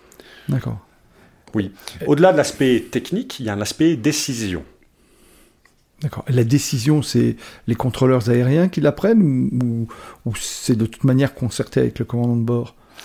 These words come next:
Speaker 1: Ça doit
Speaker 2: Non, la
Speaker 1: pouvoir être
Speaker 2: décision, c'est toujours le commandant de bord qui la prend.
Speaker 1: D'accord.
Speaker 2: C'est-à-dire que le but du jeu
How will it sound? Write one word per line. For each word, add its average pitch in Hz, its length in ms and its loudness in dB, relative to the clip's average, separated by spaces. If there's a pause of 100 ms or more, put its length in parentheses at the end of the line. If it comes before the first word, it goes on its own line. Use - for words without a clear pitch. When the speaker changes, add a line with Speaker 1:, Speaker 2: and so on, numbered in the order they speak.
(100)
Speaker 1:
Ça - 140 -4
doit 120 140 0
Speaker 2:
Non, 110 60 4
la 107 80 4
Speaker 1:
pouvoir 123 80 4
être 170 40 2 (100)
Speaker 2:
décision, 156 280 2
c'est 135 140 -4
toujours 160 240 -4
le 143 80 0
commandant 123 320 -2
de 123 60 -4
bord 156 200 -2
qui 123 120 -6
la 101 100 -2
prend. - 260 -14 (160)
Speaker 1:
D'accord. 160 380 2
Speaker 2:
C'est-à-dire 113 320 2
que 101 440 0
le 110 120 0
but 151 240 -2
du 143 200 -2
jeu 120 400 2